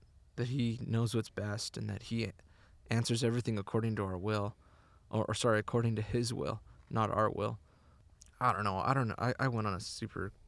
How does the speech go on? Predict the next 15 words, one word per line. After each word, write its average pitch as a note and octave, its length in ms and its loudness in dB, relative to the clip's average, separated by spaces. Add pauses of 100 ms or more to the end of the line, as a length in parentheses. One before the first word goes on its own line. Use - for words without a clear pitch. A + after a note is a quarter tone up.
(360)
crazy G2+ 340 -2
tangent. G#2 460 -4 (180)
I A2+ 60 -8
don't A2 100 -4
know G#2+ 100 -2
where A2 100 -2
I A2 40 2
was A#2+ 100 0
<laughs> - 20 -6
going - 360 6
with - 160 -2
that, - 280 6
but C#3+ 240 6 (320)
<laughs> - 320 -16
prayer. C3 400 2